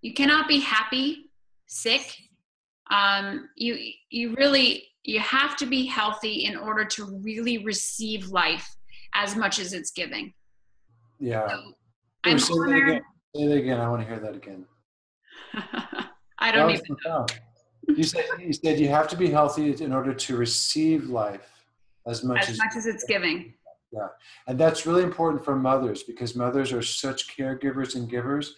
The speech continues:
Speaker 2: that they sometimes overlook the value of receiving life. You know, starting your day with a melon or a fruit smoothie infused with essential oils, taking time to breathe in some essential oils before you start your, your day, and just receiving that nutrition, that breath of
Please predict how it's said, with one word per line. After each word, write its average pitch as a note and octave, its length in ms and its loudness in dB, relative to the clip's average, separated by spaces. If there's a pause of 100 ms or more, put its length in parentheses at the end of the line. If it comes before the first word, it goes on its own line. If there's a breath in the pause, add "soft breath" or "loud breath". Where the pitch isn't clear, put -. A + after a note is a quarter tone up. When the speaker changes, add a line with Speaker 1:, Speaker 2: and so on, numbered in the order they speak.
(320 soft breath)
Speaker 2:
that B2 100 -8
they B2+ 100 0
sometimes C#3+ 500 -2
overlook B2 480 -2
the B2 60 -6
value A#2 420 -2
of G#2+ 100 -8
receiving A2 600 -10
life. G2+ 240 -8 (800)
You B2 80 -2
know, A#2+ 120 -2
starting C#3 520 4
your C#3+ 140 2
day C3 280 -2
with B2 400 -2 (480)
a A#2+ 80 0
melon A#2+ 440 2
or A2 180 -6
a G#2+ 60 -12
fruit B2 260 -4
smoothie A#2+ 500 -4
infused C#3+ 560 -2
with C3+ 140 -10
essential B2 560 -10
oils, G#2+ 520 -8 (320 soft breath)
taking D3 360 -4
time C#3 280 -2
to B2+ 100 -2
breathe B2+ 380 -2
in C3 120 -2
some B2 180 -6
essential A#2+ 460 -8
oils G#2+ 320 -4
before A#2 380 -6
you A2+ 120 -4
start A#2 400 -6
your, A#2 260 -8 (340)
your A#2+ 180 -2
day, A2+ 380 -2
and G#2+ 160 -10
just - 260 -8
receiving B2+ 880 0
that A2+ 280 -2
nutrition, A#2+ 560 -8
that G#2+ 200 -10
breath A2+ 200 -8
of A2+ 80 -12